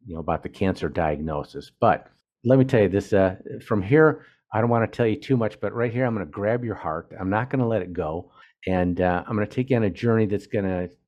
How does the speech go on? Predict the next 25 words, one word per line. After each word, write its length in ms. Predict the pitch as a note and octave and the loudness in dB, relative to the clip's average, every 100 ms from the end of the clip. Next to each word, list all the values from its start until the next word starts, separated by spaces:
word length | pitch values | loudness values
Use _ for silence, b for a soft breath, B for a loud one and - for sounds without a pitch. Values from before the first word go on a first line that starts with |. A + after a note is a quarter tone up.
| _ | _
gonna 120 | G#2+ F#2+ | -8 -8
test 380 | - G#2+ - | -4 -6 -4
your 100 | A2 | -6
emotions. 720 | G2+ F#2 F2+ F2+ - C2+ C2+ - _ _ G#2+ | -2 0 0 -2 -4 -10 -10 -16 _ _ -2
Not 180 | A2+ | -2
sad 300 | - D3 D3 | 2 4 6
by 160 | B2+ A#2 | 6 4
any 180 | B2 B2 | 6 6
means, 380 | A#2 B2 C3 C3 | 6 6 4 0
and 140 | G2+ | 0
I 80 | G2 | 2
encourage 480 | G2 - B2 A#2+ - | 0 0 2 2 -2
any 200 | - D3 | -4 -2
teacher, 560 | C3+ - B2+ - - A#2+ | -2 -2 -4 -4 -8 -4
anybody 380 | C3 C3 B2+ A#2 | 0 2 4 2
who's 120 | A2 | 0
ever 160 | A2 G#2 | -2 0
had 240 | G#2+ G#2 | -2 -2
cancer, 420 | - G#2 G2 G#2 | -4 -4 -2 -6
to 180 | G2 G#2 | -4 -2
read 240 | G#2 G#2+ | 0 0
this 140 | F#2+ E2+ | 0 -6
story 360 | - F#2+ F2+ | -4 0 2
because, 500 | F2 E2+ - F#2 F2 | 0 -2 -2 -2 -2
uh, 160 | F2 F2 | -4 -4